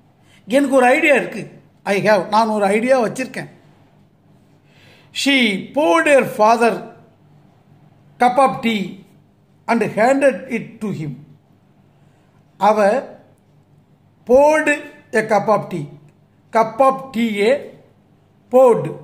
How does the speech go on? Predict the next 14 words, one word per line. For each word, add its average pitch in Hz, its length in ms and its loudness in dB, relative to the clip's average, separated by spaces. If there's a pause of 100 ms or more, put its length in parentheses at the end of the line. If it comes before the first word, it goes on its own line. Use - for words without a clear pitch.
(400)
ஊத்துனா, 202 640 -2 (1300)
அவங்க 202 280 0
அப்பாவுக்காக 190 880 0 (1300)
handed 320 600 2
it 240 560 -2
to 202 60 -6
him. 151 260 -8 (160)
அவங்கிட்ட 233 640 0 (260)
அதை 190 200 0
கொடுத்தாப்புல. 147 560 -12 (1800)
Father, 277 540 0 (840)
have 311 300 2
some 226 240 0
tea. 196 240 -8